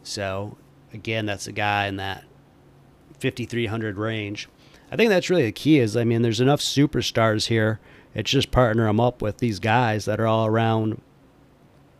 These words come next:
that, uh, like, you know, they're right around five, uh, thousand dollars, give or take,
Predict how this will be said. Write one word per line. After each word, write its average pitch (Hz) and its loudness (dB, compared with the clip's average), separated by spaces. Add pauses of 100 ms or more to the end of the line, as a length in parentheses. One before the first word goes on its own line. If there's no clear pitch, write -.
(120)
that, 104 0
uh, 104 0 (560)
like, 120 -10 (320)
you 131 -4
know, 113 -2
they're 107 -4
right 120 0
around 117 -4
five, 117 -4
uh, 107 -4
thousand 107 -2
dollars, 107 -2
give 117 -10
or 104 -10
take, 113 -8